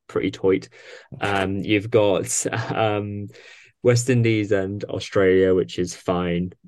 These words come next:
but mostly everyone's just talking about David Warner, all the drama that's going on there, which is frankly very interesting. But do we want interesting on this podcast, or we just want Bazball? I think we're just gonna talk about <laughs> Bazball.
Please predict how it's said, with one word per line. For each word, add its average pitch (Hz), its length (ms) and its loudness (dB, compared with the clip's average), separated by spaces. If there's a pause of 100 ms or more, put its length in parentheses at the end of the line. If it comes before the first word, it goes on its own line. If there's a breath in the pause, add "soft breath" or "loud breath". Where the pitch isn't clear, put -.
(240)
but 101 180 2
mostly 95 360 0
everyone's 92 300 -2
just 95 160 -4
talking 92 200 -4
about 92 220 -2
David 92 320 2
Warner, 95 340 2
all 113 160 0
the 107 60 2
drama 98 320 -2
that's - 100 -10
going 95 220 -4
on 95 160 -2
there, 98 180 -2
which 120 180 -2
is 117 160 -4 (120)
frankly 139 600 -4
very 107 220 4
interesting. 95 540 -6
But 87 240 -4 (120)
do 127 80 0
we 139 60 6
want 135 220 4
interesting 117 420 -4
on 107 80 -4
this 101 100 -6
podcast, 101 540 -8
or 98 60 0
we 98 80 2
just 98 180 -12
want 92 140 -4
Bazball? 87 400 -2
I 143 80 -2
think 123 180 -2
we're 113 80 2
just 117 140 0
gonna 107 100 -2
talk 107 180 -2
about - 200 -6
<laughs> - 80 -14
Bazball. 123 560 -4